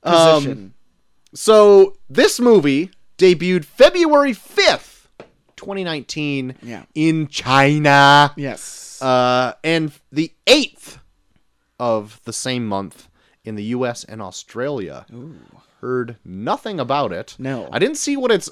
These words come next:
Speaker 2: like, theater run was in the U S, but it had a budget of fifty million U S dollars.
Speaker 1: Okay.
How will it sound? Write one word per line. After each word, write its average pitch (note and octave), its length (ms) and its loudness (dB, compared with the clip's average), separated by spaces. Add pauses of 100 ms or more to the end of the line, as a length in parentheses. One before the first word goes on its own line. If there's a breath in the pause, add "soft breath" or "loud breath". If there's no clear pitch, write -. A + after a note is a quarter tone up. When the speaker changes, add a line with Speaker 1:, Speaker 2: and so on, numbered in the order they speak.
Speaker 2:
like, A#2+ 400 -6
theater C3+ 640 -8
run F#2+ 320 -8
was F#2 380 -6
in G#2 100 -12
the F#2+ 80 -10
U F#2 240 -8
S, F2 400 -10 (420 soft breath)
but D3+ 200 0
it D#3 40 -6
had F#3 160 2
a F#3 120 2
budget F#3 500 0
of F#3+ 220 -4
fifty B3 580 -6
million F#3+ 720 -2 (140)
U F3+ 280 -2
S F3 180 -2
dollars. A#2 800 -6
Speaker 1:
Okay. B2+ 520 -16